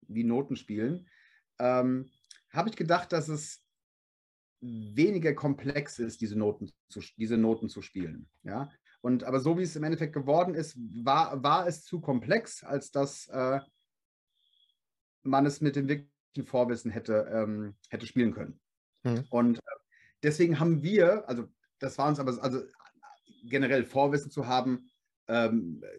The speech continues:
Speaker 1: in, in den Raum reinzubringen, ist eigentlich auch ein No-Go, macht man nicht. Ja? Also so, so, man, ne, man
Speaker 2: Mhm.
Speaker 1: muss mit dem, was da ist, muss man arbeiten können.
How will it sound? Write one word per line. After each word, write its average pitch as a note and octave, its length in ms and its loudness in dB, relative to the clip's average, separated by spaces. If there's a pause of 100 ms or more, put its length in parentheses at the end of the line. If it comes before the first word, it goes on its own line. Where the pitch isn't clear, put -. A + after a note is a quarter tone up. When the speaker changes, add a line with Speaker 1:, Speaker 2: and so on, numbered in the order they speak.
(140)
Speaker 1:
in, C3 100 0
in C3 160 2
den B2+ 100 2
Raum C3 240 2
reinzubringen, B2+ 480 0
ist G2+ 380 -10
eigentlich A#2+ 220 -2
auch A#2+ 140 0
ein A#2+ 60 4
No-Go, A2 400 2
macht F#2 280 -4
man F2 120 -6
nicht. E2 220 -12
Ja? G2+ 180 -2
Also F#2 300 -8
so, F2+ 240 -12
so, G2+ 160 -12
man, F#2+ 320 -8
ne, A#2+ 100 -2
man A#2+ 140 4
Speaker 2:
Mhm. A2 60 2
Speaker 1:
muss C3+ 180 -2
mit B2 140 0
dem, C3+ 220 0
was A#2+ 180 -2
da B2 200 2
ist, A#2+ 180 -4
muss B2 140 -4
man A2 100 -4
arbeiten F2+ 360 -4
können. F2 240 -16